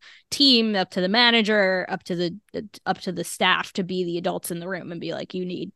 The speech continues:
two weeks <laughs> off," um, which they should have I L'd him. But it's, I don't know, man. Like,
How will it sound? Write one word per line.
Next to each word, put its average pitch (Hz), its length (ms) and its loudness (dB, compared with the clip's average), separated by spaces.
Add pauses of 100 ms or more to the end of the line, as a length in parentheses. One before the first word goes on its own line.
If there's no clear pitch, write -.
two - 160 -4
weeks - 280 -8
<laughs> - 0 -
off," - 440 0 (580)
um, 107 540 -6 (840)
which 185 280 -6
they - 140 -4
should - 180 -6
have 104 100 -12
I 65 280 -6
L'd - 80 -16
him. - 280 -10 (120)
But 202 240 6 (200)
it's, - 400 -6 (680)
I 226 80 0
don't 190 160 2
know, 180 140 -10
man. 175 240 -6
Like, 190 180 -4